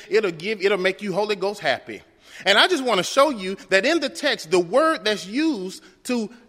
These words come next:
literally define host is the Hebrew word Saba. Saba literally means army, battle,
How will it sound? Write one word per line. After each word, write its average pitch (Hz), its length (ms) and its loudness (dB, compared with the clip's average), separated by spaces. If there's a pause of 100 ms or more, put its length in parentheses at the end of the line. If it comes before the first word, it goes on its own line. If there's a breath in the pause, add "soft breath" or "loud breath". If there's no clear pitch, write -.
literally 240 540 2
define 196 540 0
host 226 400 -4
is 185 120 -2
the 170 100 -4
Hebrew 202 340 -4
word 190 340 -2
Saba. 95 600 -6 (760 loud breath)
Saba 240 460 0
literally 202 480 2
means 180 440 -2
army, 269 560 2 (520 soft breath)
battle, 269 580 4